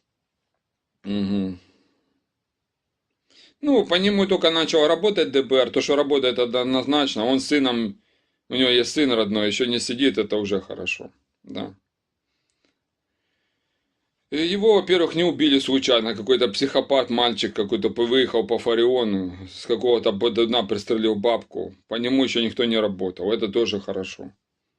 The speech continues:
Потому что он по году ждали героя Украины. А то такой парень весёлый, <laughs> как пишет пресса.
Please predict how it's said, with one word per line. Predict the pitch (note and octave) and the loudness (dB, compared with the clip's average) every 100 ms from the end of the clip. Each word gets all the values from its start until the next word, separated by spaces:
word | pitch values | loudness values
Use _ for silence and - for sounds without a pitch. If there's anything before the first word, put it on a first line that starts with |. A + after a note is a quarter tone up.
| _ _ | _ _
Потому | - G#2 | -10 -4
что | A2+ | -2
он | A2 | -2
по | G#2+ A2+ | -2 0
году | A2+ G#2+ G#2 | 0 0 -2
ждали | A2 A#2+ G2+ | 0 0 0
героя | G#2 G#2+ G2 F2+ _ _ - | 0 0 -2 -4 _ _ -14
Украины. | A#2 G#2 A2+ A#2 G#2+ G2+ | -12 -4 0 0 0 0
А | G2+ | -2
то | G#2+ | -4
такой | G#2 G#2+ G#2 | -4 -4 -4
парень | G#2+ G#2 G2 F#2 _ _ - | -2 -2 -2 -6 _ _ -6
весёлый, | A#2 A2 C3 A#2 A2 - - - | -6 -2 -2 0 -2 -6 -14 -8
<laughs> | C3 - C3 _ _ - | -8 -8 -16 _ _ -6
как | B2+ G#2 | -6 -4
пишет | B2 A2 G#2 G2 | -4 -4 -4 -4
пресса. | A2 G#2 G2 | -4 -4 -6